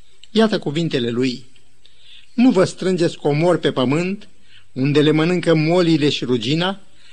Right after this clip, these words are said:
și unde le sapă și le fură hoții, ci strângeți-vă comori în cer, unde nu le mănâncă moliile și rugina și unde hoții nu le sapă, nici nu le fură. Pentru că unde este comoara voastră, acolo va fi și inima voastră."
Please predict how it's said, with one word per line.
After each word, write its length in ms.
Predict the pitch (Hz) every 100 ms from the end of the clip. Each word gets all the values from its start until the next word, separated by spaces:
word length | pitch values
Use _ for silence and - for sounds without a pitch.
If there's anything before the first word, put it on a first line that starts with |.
| -
și 140 | - -
unde 220 | 143 147
le 100 | 151
sapă 400 | 147 160 165 160
și 140 | 131
le 80 | 131
fură 240 | 123 151 131
hoții, 520 | 117 131 - - - - - - - - -
ci 100 | 139
strângeți-vă 760 | - 156 160 147 185 180 165
comori 480 | - 175 165 196 196
în 80 | 202
cer, 400 | - 127 104 - - - - -
unde 280 | 143 147
nu 220 | 143 143 196
le 120 | 208
mănâncă 440 | 190 180 170 165
moliile 480 | 151 147 160 151 135
și 160 | 127 131
rugina 520 | 127 113 160 180 202 - - - -
și 160 | - -
unde 240 | 127 143
hoții 360 | 135 139 160 160
nu 120 | 160
le 140 | 190 185
sapă, 520 | - 185 180 180 -
nici 260 | - 143 139
nu 120 | 143
le 120 | 120
fură. 420 | 110 135 127 113 - - - - - -
Pentru 280 | - 135 131
că 100 | 127
unde 220 | 139 147
este 180 | 151 -
comoara 480 | 143 147 135 160 196
voastră, 500 | 185 185 - 170 165 - - - -
acolo 540 | - 156 160 175 147
va 140 | 117 123
fi 140 | 139
și 160 | - 131
inima 220 | 123 110
voastră." 480 | 98 113 - -